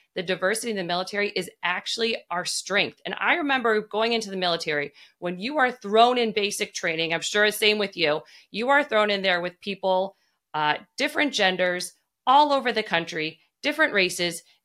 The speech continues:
different religions, and you have to figure out real fast if you want to make it through,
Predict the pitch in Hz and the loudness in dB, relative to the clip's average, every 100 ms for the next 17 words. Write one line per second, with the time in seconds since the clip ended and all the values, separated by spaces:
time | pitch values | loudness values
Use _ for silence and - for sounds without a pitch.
0 | _ 233 262 320 277 220 190 180 180 175 | _ 0 2 0 0 0 0 0 -2 -4
1 | 175 _ _ 175 196 233 294 311 269 247 | -10 _ _ -2 0 0 0 0 -4 -6
2 | 208 208 170 120 170 170 190 247 247 226 | 0 4 4 4 -6 -10 -4 2 4 2
3 | - 214 156 - - - - _ 185 202 | 4 6 6 4 -10 -18 -20 _ -4 -2
4 | 233 294 262 190 190 208 220 - - 202 | -2 2 2 2 0 0 0 -4 -4 -2
5 | 220 254 | 0 -2